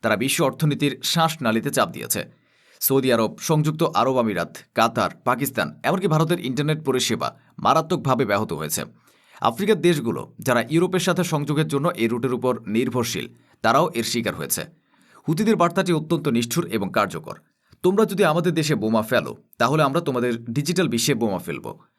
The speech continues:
তোমরা যদি আমাদের বিচ্ছিন্ন করো, তাহলে আমরা তোমাদের বিশ্ব থেকে বিচ্ছিন্ন করে দেব।" এটি এক নতুন যুদ্ধ,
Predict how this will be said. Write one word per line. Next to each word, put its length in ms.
তোমরা 200
যদি 160
আমাদের 280
বিচ্ছিন্ন 380
করো, 200
তাহলে 400
আমরা 280
তোমাদের 360
বিশ্ব 320
থেকে 200
বিচ্ছিন্ন 380
করে 200
দেব।" 300
এটি 200
এক 160
নতুন 260
যুদ্ধ, 380